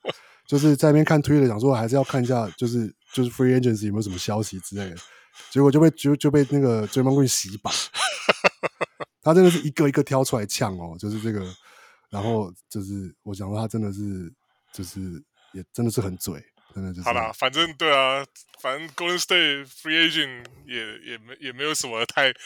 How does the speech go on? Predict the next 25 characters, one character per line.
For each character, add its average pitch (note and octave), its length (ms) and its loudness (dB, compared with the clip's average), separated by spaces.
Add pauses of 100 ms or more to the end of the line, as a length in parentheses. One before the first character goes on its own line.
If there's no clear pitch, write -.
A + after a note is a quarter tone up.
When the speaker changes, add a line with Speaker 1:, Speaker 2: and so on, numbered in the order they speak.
(160)
Speaker 1:
太 D3 140 4
大 C#3+ 200 4
的 B2+ 60 2
动 C3 220 -8
作 A#2+ 220 -6
啊， B2 40 0
所 - 180 0
以 - 120 -20
就 - 180 0 (300)
让 C#3+ 100 6
他， C#3+ 140 2
让 C#3+ 120 2
他 D3+ 280 6
冲 E3 240 2
一 - 20 -4
下 D#3+ 140 4
版 G#2+ 220 -2
面。 C3 200 0 (400)
Speaker 2:
<laughs> - 420 -10
真 A#2 200 0
的， G2 240 -4
就， C#3+ 120 -4 (380)
Speaker 1:
<laughs> - 380 -18
Speaker 2:
对 G2+ 120 -2
啊。 E2 280 -12